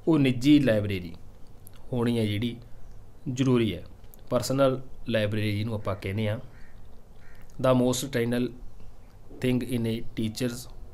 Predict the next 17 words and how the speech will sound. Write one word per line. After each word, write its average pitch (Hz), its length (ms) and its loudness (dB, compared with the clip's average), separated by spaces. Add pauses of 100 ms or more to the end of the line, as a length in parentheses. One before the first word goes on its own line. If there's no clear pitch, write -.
(220)
home 127 160 4
should 107 360 -2
be। 85 40 -6 (760)
ਨਿੱਜੀ 120 300 4
ਲਾਇਬ੍ਰੇਰੀ, 120 540 6 (540)
ਪਰਸਨਲ 139 480 4
ਲਾਇਬ੍ਰੇਰੀ 107 380 0
ਜਿਹੜੀ 107 160 -2
ਇੱਕ 113 160 -4
ਅਧਿਆਪਕ 110 320 -2
ਦੇ 101 120 -4
ਘਰ 110 140 -2
ਵਿੱਚ 98 180 -6
ਸਭ 117 180 -6
ਤੋਂ 131 220 -2
ਜ਼ਰੂਰੀ 104 420 -2
ਹੈ, 107 120 -4